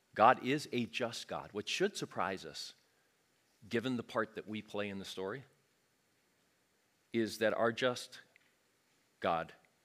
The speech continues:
has compassion and mercy towards us. I, I've had this discussion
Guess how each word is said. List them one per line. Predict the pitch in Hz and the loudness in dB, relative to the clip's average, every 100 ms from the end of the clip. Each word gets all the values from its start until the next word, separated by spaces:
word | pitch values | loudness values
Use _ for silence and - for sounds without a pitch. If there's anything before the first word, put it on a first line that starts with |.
| _ _ _ - | _ _ _ -8
has | 104 - | -8 -8
compassion | - 90 - 92 - 92 | -10 -10 -4 -4 -4 -8
and | 80 | -10
mercy | 82 80 - | -12 -12 -14
towards | 80 76 - | -16 -16 -16
us. | 76 - - - _ _ _ _ _ _ _ _ _ _ _ _ _ _ _ _ _ _ _ _ - - - - _ | -16 -16 -16 -20 _ _ _ _ _ _ _ _ _ _ _ _ _ _ _ _ _ _ _ _ -20 -20 -20 -20 _
I, | 90 101 107 | 4 6 4
I've | - | 2
had | 139 151 | 4 4
this | 147 | 2
discussion | 127 - 139 - 131 117 | -2 2 2 4 -2 -4